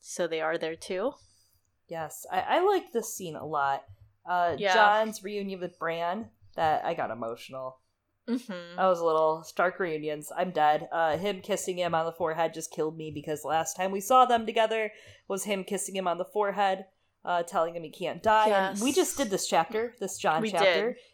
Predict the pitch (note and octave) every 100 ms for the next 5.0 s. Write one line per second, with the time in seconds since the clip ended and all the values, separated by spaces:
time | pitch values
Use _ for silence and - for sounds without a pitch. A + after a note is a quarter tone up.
0 | - A#3 D#3 - A3 A#3+ C4 G#3+ F3 G3+
1 | F3+ F3+ E3+ D3+ - E3+ E3+ - - F3
2 | D3+ E3 G#3 F#3+ F3+ D#3 E3 F#3+ E3+ D#3
3 | - F3 F#3+ F#3+ F#3 G#3 A3+ - F#3+ -
4 | - - - F#3+ G#3 F3 D#3 - - -